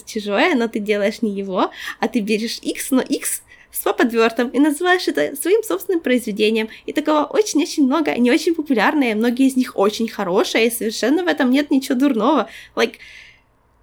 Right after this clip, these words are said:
хочешь оригинальничать? Оригинальничай. Хочешь...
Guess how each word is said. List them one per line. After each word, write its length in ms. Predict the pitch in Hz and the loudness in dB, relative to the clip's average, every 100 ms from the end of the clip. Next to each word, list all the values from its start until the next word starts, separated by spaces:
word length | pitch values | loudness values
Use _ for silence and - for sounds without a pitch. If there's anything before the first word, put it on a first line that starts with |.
| _ _ - _ _ _ - | _ _ -20 _ _ _ -18
хочешь 320 | - 226 - - | -2 -2 0 0
оригинальничать? 720 | 277 233 247 285 403 359 - | 2 2 2 4 2 0 -4
Оригинальничай. 800 | 269 247 254 302 320 294 226 208 _ | -2 2 4 6 4 4 0 -4 _
Хочешь... 340 | - 294 - | -2 -2 -2